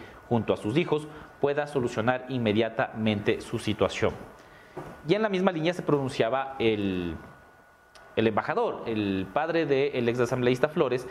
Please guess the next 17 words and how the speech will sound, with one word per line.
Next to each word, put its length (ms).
que 100
decía 440
sobre 240
el 80
caso 260
de 80
Verónica 380
Ibarra 300
difundido 400
a 60
través 220
de 80
redes 220
sociales: 340
"Debo 160
informar 460
que... 260